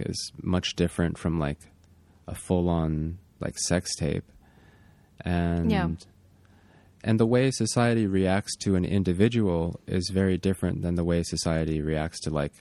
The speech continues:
Speaker 1: a group of celebrities. It's like,
Speaker 2: Mm.
Speaker 1: I feel like maybe there's a little less, it's less relatable if there's, like, a group of celebrities, like, these people that have millions of dollars and they're just,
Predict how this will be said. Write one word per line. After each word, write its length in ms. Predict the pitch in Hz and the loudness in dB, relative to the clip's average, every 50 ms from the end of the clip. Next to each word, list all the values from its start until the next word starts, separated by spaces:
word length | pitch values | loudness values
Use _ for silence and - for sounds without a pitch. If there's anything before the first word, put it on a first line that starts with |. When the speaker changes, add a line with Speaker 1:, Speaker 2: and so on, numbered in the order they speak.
| - - | -14 -8
Speaker 1:
a 140 | - 90 87 | -4 -4 -4
group 500 | - - 80 80 82 87 87 - - - - | -4 -4 -2 0 0 0 0 -2 -8 -10 -6
of 240 | - 85 80 78 - | -6 -6 -4 -6 -8
celebrities. 880 | - - - 76 76 80 82 - - - - - - 101 - - - - _ _ _ _ _ _ _ _ - | -10 -6 -4 -2 -2 -2 -2 -4 -4 -6 -6 -8 -8 -8 -10 -10 -12 -14 _ _ _ _ _ _ _ _ -6
It's 160 | 101 - - | -4 -2 0
like, 260 | 98 87 87 - - _ _ - | 0 0 0 -4 -10 _ _ -6
Speaker 2:
Mm. 460 | - 214 208 - 185 185 185 190 196 | -4 -4 -4 -4 -4 -6 -8 -8 -8
Speaker 1:
I 160 | - - 107 104 | -8 -6 -6 -4
feel 300 | - - 113 117 117 113 | -2 0 2 2 4 2
like 160 | 113 107 - - - | 2 0 -2 -6 -8
maybe 300 | - 104 104 104 104 110 | -2 0 2 2 4 4
there's 180 | 107 107 98 - | 4 2 2 0
a 80 | 95 | -2
little 280 | 92 98 98 98 95 90 | 0 0 2 2 2 2
less, 240 | 90 92 92 95 - - - - - - _ _ _ _ _ _ - _ _ _ _ _ _ _ _ _ _ _ _ _ _ _ - - | 2 0 0 0 -2 -4 -8 -8 -10 -14 _ _ _ _ _ _ -20 _ _ _ _ _ _ _ _ _ _ _ _ _ _ _ -14 -10
it's 200 | - - - - | -8 -6 -2 2
less 240 | 110 117 123 - - | 4 4 4 2 0
relatable 760 | - 98 95 92 95 101 104 104 101 95 - - - 107 110 - - _ _ - | 0 0 2 4 4 4 4 4 2 0 -2 -4 -6 -6 -8 -10 -16 _ _ -6
if 180 | - 98 - - - - - _ - | -6 -6 -6 -8 -20 -20 -8 _ 2
there's, 220 | 95 92 90 - - | 2 2 2 2 0
like, 120 | 90 - | -2 -2
a 100 | - - | -2 -6
group 520 | - - - - 98 104 113 113 110 - - | -8 -8 -2 2 4 6 6 6 4 0 -4
of 300 | - 98 98 92 - - | -2 0 0 0 0 -2
celebrities, 720 | - - 98 92 95 92 85 98 90 87 80 76 85 - | -4 -2 0 2 2 2 2 2 2 2 0 -2 -2 -2
like, 160 | - 87 87 - | -2 -2 0 0
these 160 | 90 85 - | -2 -2 0
people 320 | - 98 92 - - 95 87 | 0 0 0 2 2 2 2
that 100 | 87 90 | 2 0
have 140 | 95 87 | 0 0
millions 460 | 92 90 92 98 98 101 98 95 95 95 | 2 2 4 4 4 4 4 2 0 -2
of 120 | 87 87 | -2 0
dollars 600 | - 87 87 87 90 90 87 87 85 82 85 - | 2 2 4 4 2 2 2 2 0 0 -2 -2
and 220 | 85 80 80 85 90 - - - - - - - - | -2 0 0 -2 -4 -6 -12 -20 -20 -20 -10 -4 0
they're 140 | 90 87 85 | 0 0 2
just, 240 | 90 87 - - | 0 -2 -4 -6